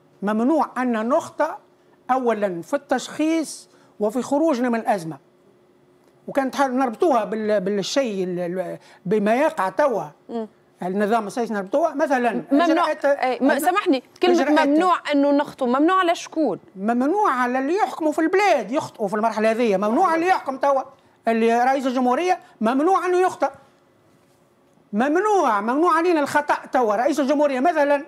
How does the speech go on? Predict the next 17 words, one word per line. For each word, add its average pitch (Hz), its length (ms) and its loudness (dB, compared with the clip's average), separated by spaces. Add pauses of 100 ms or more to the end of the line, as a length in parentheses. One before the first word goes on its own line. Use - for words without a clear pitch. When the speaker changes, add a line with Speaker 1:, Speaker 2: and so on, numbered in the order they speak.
Speaker 1:
في 233 140 -2
الإجراءات 294 540 0
الأخيرة. 240 420 -2 (100)
Speaker 2:
مم. 220 220 -2 (760)
Speaker 1:
احنا 233 220 0
سد-، 302 400 -4
سندنا 359 720 0 (1160)
موقف، 254 500 0
سندنا 285 480 0
حركة 285 640 0
خمسة 294 360 -2
وعشرين 277 300 0
جويلية. 220 400 0
Speaker 2:
مم. 214 200 -6 (260)
Speaker 1:
لم 330 240 0
نساند 339 320 0
شخص. - 400 -4